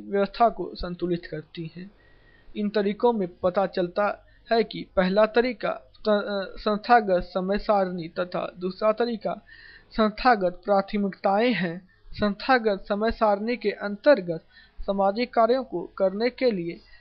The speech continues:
समय बना, बताया जाता है। कहने का तात्पर्य यह है कि वह इस बात का निर्देश देती है कि अलग-अलग प्रकार की क्रिया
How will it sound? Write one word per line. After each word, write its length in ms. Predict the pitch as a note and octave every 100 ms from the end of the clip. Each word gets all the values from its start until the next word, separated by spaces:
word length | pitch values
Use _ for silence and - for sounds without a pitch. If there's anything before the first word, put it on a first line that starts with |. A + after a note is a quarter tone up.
| -
समय 340 | - G3+ G3+ G#3+
बना, 320 | G3 F#3+ - F#3
बताया 380 | F#3 F3+ F3+
जाता 380 | F3 D#3+ D#3+ F3
है। 220 | E3+ E3 - _ _ _ _ -
कहने 340 | F3+ F#3+ A3
का 180 | G#3+ F#3
तात्पर्य 640 | G3+ G3+ G3 G3+ F3 E3 -
यह 160 | F#3
है 260 | F#3+ G3+ A#3
कि 260 | A3+ E3+ - - - - -
वह 280 | F3+ F#3 G3+ -
इस 140 | A3+
बात 280 | G3+ A3+ A3+
का 180 | - E3+
निर्देश 440 | F3+ F3+ F#3+ G#3+
देती 420 | F3+ F3+ F3+ G#3
है 180 | G3+ A3+
कि 200 | A3 E3+
अलग-अलग 640 | - F#3 F#3+ G3 F#3+ F#3 -
प्रकार 380 | F3 F#3+ F#3
की 140 | F3+ F3+
क्रिया 480 | - G#3 F3 D#3+